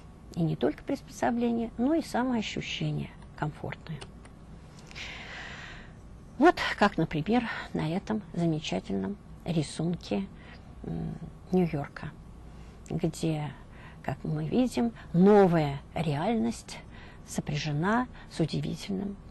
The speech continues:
комфортом и удобством. Все сделано для того, чтобы человеку было удобно и хорошо в этом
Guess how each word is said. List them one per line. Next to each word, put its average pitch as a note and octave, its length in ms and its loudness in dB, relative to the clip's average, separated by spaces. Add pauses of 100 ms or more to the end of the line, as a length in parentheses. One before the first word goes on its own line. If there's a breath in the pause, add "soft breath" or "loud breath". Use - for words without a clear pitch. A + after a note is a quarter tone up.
(100)
комфортом D#3+ 600 -2 (280 loud breath)
и F3+ 120 0
удобством. E3 640 -2 (440 loud breath)
Все - 300 0
сделано D3+ 420 0
для C#3+ 180 -4
того, F#3 220 -6
чтобы - 220 -8
человеку D#3+ 500 -2
было D#3+ 240 -6
удобно D#3 640 -6 (880 loud breath)
и D#3+ 80 -4
хорошо F3 640 2 (180)
в E3 120 -4
этом E3+ 280 -2